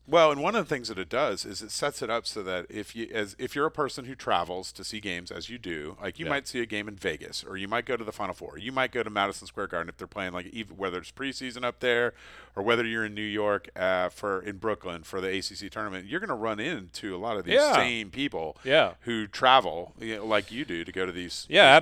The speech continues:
Speaker 2: absolutely.
Speaker 1: games.
Speaker 2: I mean, that, and this goes back to that, the last Duke Carolina game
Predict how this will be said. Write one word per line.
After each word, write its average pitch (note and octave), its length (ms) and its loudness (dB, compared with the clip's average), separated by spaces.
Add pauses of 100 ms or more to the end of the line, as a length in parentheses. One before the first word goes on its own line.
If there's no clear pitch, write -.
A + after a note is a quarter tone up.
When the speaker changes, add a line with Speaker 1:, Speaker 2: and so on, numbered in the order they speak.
Speaker 2:
absolutely. F3 300 4
Speaker 1:
games. C#3 140 4
Speaker 2:
I D3 100 12
mean, C#3 260 -8
that, D3+ 180 2
and D3+ 160 6
this F3+ 120 6
goes D#3 180 2
back A#2+ 200 8
to A2+ 100 -8
that, G2 180 6 (360)
the G2 200 4
last F#2+ 320 6
Duke F#2 140 -6
Carolina F2 400 -2
game D2+ 400 -6